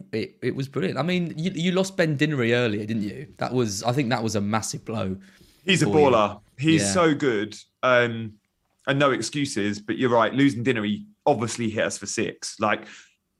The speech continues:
Speaker 2: he was our D M. He was our, our James for you. Our, you know, you were James Planet planet, James. Um, and that position is so important. And Dinnery reads the game so well. Physically, he's a beast.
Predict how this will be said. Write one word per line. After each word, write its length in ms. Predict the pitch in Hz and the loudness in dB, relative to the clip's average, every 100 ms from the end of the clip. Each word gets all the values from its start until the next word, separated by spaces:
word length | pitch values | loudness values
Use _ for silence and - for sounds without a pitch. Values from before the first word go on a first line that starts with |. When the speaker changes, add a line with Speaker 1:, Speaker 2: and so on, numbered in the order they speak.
| _ | _
Speaker 2:
he 140 | - 160 | 0 2
was 160 | 135 | 4
our 100 | 123 | 2
D 220 | 120 131 | 4 4
M. 300 | 127 117 95 - _ | 4 2 -4 -16 _
He 140 | 135 135 | -6 -4
was 160 | 117 | 0
our, 480 | 120 117 113 110 107 _ - | 4 6 6 4 0 _ -2
our 140 | 120 | -2
James 520 | 117 127 117 101 101 | 0 0 0 -4 -10
for 140 | - 120 | -10 -4
you. 240 | 117 107 | 0 2
Our, 180 | 110 - | 2 0
you 120 | 113 | -4
know, 80 | 110 | -4
you 180 | 98 110 | -2 -2
were 60 | 107 | -2
James 260 | 117 107 | -2 -4
Planet 320 | 104 110 101 - _ | -4 -4 -4 -8 _
planet, 280 | - 120 107 | -6 -4 -2
James. 440 | 107 95 92 92 - - | -2 -4 -6 -12 -8 -2
Um, 400 | 113 104 101 98 _ _ _ _ - - | 0 0 -2 -12 _ _ _ _ -18 -8
and 100 | 131 | -4
that 100 | 131 | -2
position 300 | 135 135 127 | -2 -6 -6
is 60 | 113 | -2
so 100 | 127 | -2
important. 560 | 107 123 87 85 107 107 _ - - _ _ 107 | 0 -2 -2 -4 -12 -14 _ -20 -20 _ _ -4
And 160 | 117 | -2
Dinnery 320 | 139 120 110 | 0 2 2
reads 220 | 110 113 - | 2 0 -2
the 60 | |
game 240 | 113 107 107 | 0 0 0
so 200 | 110 107 | 0 2
well. 220 | 104 104 | 2 2
Physically, 440 | 117 123 - 110 | -2 -6 -4 -4
he's 120 | 104 | -4
a 40 | 107 | -2
beast. 520 | 110 107 101 - | 0 0 0 -8